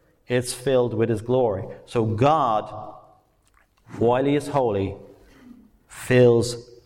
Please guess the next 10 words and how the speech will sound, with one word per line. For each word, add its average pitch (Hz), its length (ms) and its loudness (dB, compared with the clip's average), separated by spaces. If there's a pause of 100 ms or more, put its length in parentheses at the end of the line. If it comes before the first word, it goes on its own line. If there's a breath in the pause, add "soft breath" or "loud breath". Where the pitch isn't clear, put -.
the 104 160 0
earth 107 420 4 (380)
with 92 220 0
his 92 180 -2
glory. 98 500 0 (2000)
And 101 80 6
he 101 80 10
does 107 160 8
it 110 160 8
principally 101 840 4